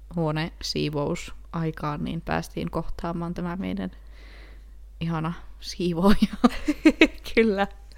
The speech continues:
Speaker 2: <laughs> Joo, eli siis me oltiin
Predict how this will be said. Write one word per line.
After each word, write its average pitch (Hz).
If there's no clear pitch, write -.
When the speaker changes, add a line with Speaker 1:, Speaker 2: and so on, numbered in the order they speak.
Speaker 2:
<laughs> 311
Joo, 226
eli 220
siis 220
me 226
oltiin 214